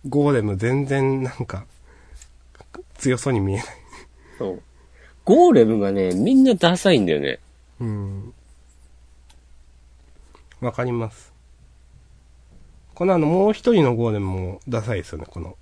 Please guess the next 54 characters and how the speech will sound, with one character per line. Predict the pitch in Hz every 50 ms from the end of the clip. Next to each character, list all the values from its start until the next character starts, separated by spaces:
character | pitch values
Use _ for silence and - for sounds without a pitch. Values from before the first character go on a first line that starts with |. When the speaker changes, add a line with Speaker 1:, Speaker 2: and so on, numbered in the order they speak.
| - - - - - - - - - - - - - - - - - - _ _ - _ _ -
Speaker 1:
も | 170 156 135 - - - - - - - - - _ - - -
う、 | -
Speaker 2:
う | 107
ん。 | 98 87 80 82 - - - - - -
Speaker 1:
な | 135 120 120
ん | 120
か、 | 110 - 104 95 - 135 165 233
な | 147 120 113 120
ん | 123
だ | 117 92
ろ | 90
う。 | 80 - - - - - - - _ - _ _ - - _ - - - - - - - _ _ _ - - - _ -
ど | 113 120 123 123 123
う |
言 | 127 123
っ | -
た | - -
ら | 123 110
い |
い |
の | 104 92
か | 92 92
な。 | 95 110 220 233 -
ち | - -
ょ | 131
っ |
と | - 110
ク | - -
セ | - 135
っ | 117 -
気 | - 123
の | 117 113
子？ | - - 110 127 - - - -
う | 101 92
ん。 | 82 82 90 - - _ _ _ _ _ - - _ _ - _ - - _ - - - _ - - _ _ - - _ _ - - _ _ - - _ - - - - _ _ _ _ _ _ -
Speaker 2:
で、 | 127 117
こ | 117
の | 107 104
敵 | - 127 110 -
キ | - 160
ャ | 151 139
ラ | 139 143
の | 147 151 143
ゴ | 147 151 147 120
ー | - - - 110
レ | 101 90
ム | 87
も | 92 -
ダ | - 82
サ | - - 78
い | 73
し。 | - - - 55 - - - - - - - - -
Speaker 1:
う | 101
ん。 | 98 95 92 90 87 82 80 90